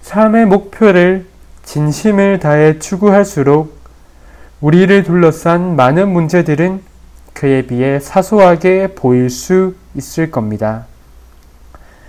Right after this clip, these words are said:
Set your life goal for big happiness and watch your moments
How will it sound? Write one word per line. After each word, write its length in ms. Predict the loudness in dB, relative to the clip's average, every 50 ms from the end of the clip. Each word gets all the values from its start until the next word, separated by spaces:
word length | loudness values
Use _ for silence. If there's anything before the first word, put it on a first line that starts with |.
| -20 -20 -20 -20 -20 -20
Set 400 | -12 0 2 2 2 2 2 4
your 220 | 4 6 6 6
life 360 | 6 6 6 6 4 2 -2 0
goal 460 | 4 6 6 6 4 4 0 -4 -8 -2
for 480 | 0 2 2 4 2 2 2 0 -2 -6 -14 -2
big 220 | 0 2 2 2 -2 -10 -4 0
happiness 760 | 0 0 0 0 -6 -6 -6 -6 -8 -10 -14 -18 -20 -20 -20 -20 -20 -20 -20 -20 -20 -20 -20 -20 -10 -4
and 280 | -2 -2 0 0 0
watch 440 | 2 4 4 4 2 -2 -6 -4 0
your 200 | 0 0 0 0
moments 640 | 2 2 2 2 2 -2 -4 -6 -12 -18 -20 -20